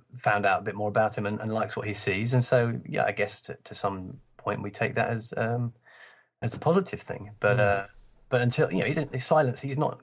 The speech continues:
Speaker 1: called Silent Stan for nothing. He never s-, he never says anything. So
Speaker 2: Oh,
Speaker 1: we
Speaker 2: this is
Speaker 1: don't
Speaker 2: true.
Speaker 1: really know what his, um,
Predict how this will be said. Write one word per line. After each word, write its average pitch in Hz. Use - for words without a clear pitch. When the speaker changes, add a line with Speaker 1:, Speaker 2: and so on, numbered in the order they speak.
Speaker 1:
called -
Silent 131
Stan 131
for 113
nothing. 123
He 110
never 131
s-, 127
he -
never 139
says 160
anything. 90
So -
Speaker 2:
Oh, -
Speaker 1:
we 123
Speaker 2:
this 127
is 151
Speaker 1:
don't 147
Speaker 2:
true. 131
Speaker 1:
really 113
know 113
what 113
his, 120
um, 120